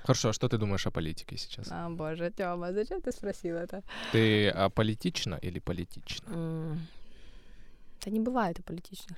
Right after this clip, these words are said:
Speaker 2: людей. Есть люди, которые строят из себя аполитичных.
Speaker 1: Ну,
Speaker 2: Ну,
Speaker 1: слухай,
Speaker 2: ка-
Speaker 1: слушай, в Украине очень интересно с-, следить за политикой.
Speaker 2: Ну, каждый что-то об этом думает просто, но я н-, ну, как бы в, э, для всеобщего обозрения я аполитична, конечно же.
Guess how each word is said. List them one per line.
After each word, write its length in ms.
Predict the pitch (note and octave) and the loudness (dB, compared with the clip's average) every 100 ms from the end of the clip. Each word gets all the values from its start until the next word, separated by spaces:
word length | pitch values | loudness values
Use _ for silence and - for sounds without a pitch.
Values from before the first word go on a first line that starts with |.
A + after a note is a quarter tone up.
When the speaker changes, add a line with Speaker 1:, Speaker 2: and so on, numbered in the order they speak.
| - | -8
Speaker 2:
людей. 280 | F#3+ E3 F#3+ | -4 -4 0
Есть 400 | F#3 G3 - - | 2 2 -2 -4
люди, 400 | F3 F#3 G3+ G3+ | 0 2 2 2
которые 360 | F3+ - F3 E3+ | 0 0 0 0
строят 360 | - D3+ - E3+ | -2 -2 -2 -8
из 60 | |
себя 260 | - D#3+ F3+ | -8 -6 -6
аполитичных. 580 | - F3+ F3+ - - - - | -8 -10 -10 -12 -14 -14 -2
Speaker 1:
Ну, 60 | A#2 | 2
Speaker 2:
Ну, 60 | A2+ | 6
Speaker 1:
слухай, 300 | - A#2 G2+ | 8 8 8
Speaker 2:
ка- 160 | G2 | 4
Speaker 1:
слушай, 360 | - - A2+ G#2 | 2 2 4 4
в 60 | G#2 | 4
Украине 340 | - B2 C#3 | 6 6 6
очень 240 | C3 C3+ | 6 4
интересно 440 | B2+ C#3 A2 - F2+ | 4 6 6 4 0
с-, 400 | - - - - | 0 -2 -2 0
следить 340 | G2+ G2 F#2+ | 0 2 2
за 100 | A2 | 2
политикой. 480 | - F2+ G2 - - | 2 0 0 -2 2
Speaker 2:
Ну, 80 | A3+ | 2
каждый 400 | - B3+ A3 F#3+ | 6 6 6 2
что-то 280 | - G3 F#3+ | 2 2 4
об 120 | F3+ | 4
этом 200 | F#3 F3+ | 4 2
думает 280 | G#3+ G4+ - | 4 4 4
просто, 420 | G3+ G3 - E3+ | 4 2 2 2
но 160 | F3+ F#3+ | 4 4
я 300 | G3 A3 D4+ | 6 6 6
н-, 420 | C#4 A#3+ A3+ G3 F3 | 6 6 6 6 4
ну, 100 | G3+ | 2
как 140 | G3 F3+ | 2 2
бы 160 | E3 D#3+ | 2 0
в, 160 | E3 E3 D3+ | -2 -4 0
э, 720 | D#3 D#3 D#3 D#3 D3 D3 C3+ E3+ - - - - - - - - - | 2 2 2 0 -2 -4 -6 -8 -10 -12 -10 -12 -10 -12 -10 -8 0
для 200 | F#3 F#3+ | 4 4
всеобщего 600 | - G#3+ G4 - C#4+ G#3 | 4 6 6 4 4 6
обозрения 520 | F3+ F3+ F3+ F3 E3 | 6 4 2 2 4
я 140 | F3 A#3+ | 4 4
аполитична, 580 | - F#3+ - E3 - | 2 -4 -4 -8 -8
конечно 380 | - D#3+ E3+ F#3+ | -8 -8 -8 -8
же. 120 | F#3 | -8